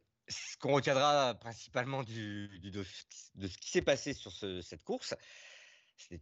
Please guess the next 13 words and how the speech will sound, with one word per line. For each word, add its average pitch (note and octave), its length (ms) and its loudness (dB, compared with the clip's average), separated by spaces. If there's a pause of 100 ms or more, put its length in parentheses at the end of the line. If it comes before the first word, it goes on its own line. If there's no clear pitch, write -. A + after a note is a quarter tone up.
tout C#3+ 140 -10
simplement F#2+ 400 -2
pas D#3 380 2
l'abandon, G#2 760 4 (120)
euh, F2+ 680 2
et F2+ 340 0
la E2+ 120 2
terrible F2+ 760 4
chute, - 460 0
euh, F2 280 4
de E2+ 140 -2
Chris A2 160 0
Froome. C3+ 380 2